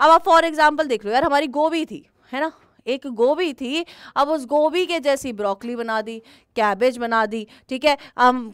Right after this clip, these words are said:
कॉलीफ्लावर बन गया, रेड कैबेज बन गई। तो ये जो अलग-अलग, ये जो ब्रोकली बनी, रेड, अ, को-,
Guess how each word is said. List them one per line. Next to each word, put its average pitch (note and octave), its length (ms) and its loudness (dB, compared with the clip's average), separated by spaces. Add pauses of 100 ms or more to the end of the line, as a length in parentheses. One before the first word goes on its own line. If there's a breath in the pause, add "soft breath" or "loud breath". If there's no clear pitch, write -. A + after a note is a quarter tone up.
कॉलीफ्लावर C4+ 720 4
बन B3+ 240 -4
गया, B3 180 4
रेड D4 340 4
कैबेज C#4+ 500 4
बन A#3+ 180 -6
गई। A#3 160 -10
तो D#4 120 -8
ये F#4+ 160 0
जो A#4 120 -2
अलग-अलग, E4+ 720 2
ये D#4+ 80 -4
जो D#4+ 120 -6
ब्रोकली C4+ 500 -2
बनी, B3 400 -6
रेड, C#4+ 300 0
अ, G#3+ 460 -2
को-, G#3 320 -6